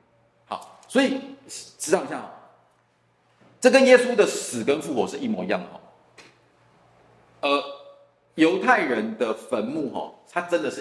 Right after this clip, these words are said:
一个一个洞，然后洞的前面就是会有一个石头，它不一定有石头啦，反正总之就是一个一个洞。然后他们的，他们的，嗯，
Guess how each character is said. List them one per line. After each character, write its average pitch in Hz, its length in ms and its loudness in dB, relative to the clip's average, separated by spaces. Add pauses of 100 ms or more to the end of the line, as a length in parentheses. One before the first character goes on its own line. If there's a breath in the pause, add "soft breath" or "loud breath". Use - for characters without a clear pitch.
一 147 80 -12
个 - 180 -4
一 123 100 -10
个 104 100 -10 (160)
洞， - 280 -2 (560)
然 127 100 0
后 - 100 -6
洞 170 220 -6
的 117 60 -6
前 104 180 -10
面 117 140 -8
就 117 40 -14
是 113 120 -14
会 113 140 -6
有 85 120 -6
一 87 80 -8
个 85 240 -12
石 - 400 -16
头， 78 140 -18 (1000)
它 - 60 -8
不 254 120 4
一 262 40 8
定 240 120 6
有 120 60 -2
石 - 260 -8
头 82 120 -10
啦， - 100 -10
反 123 100 2
正 180 60 0
总 107 140 -6
之 127 80 -8
就 135 40 -6
是 - 120 -10
一 123 80 -12
个 110 40 -4
一 95 60 -4
个 113 80 -6 (140)
洞。 120 100 -8 (500 soft breath)
然 190 140 6
后 240 80 8
他 254 60 8
们 226 100 0
的， 175 320 0
他 214 220 4
们 156 320 -2
的， 110 280 2 (200)
嗯， - 140 -16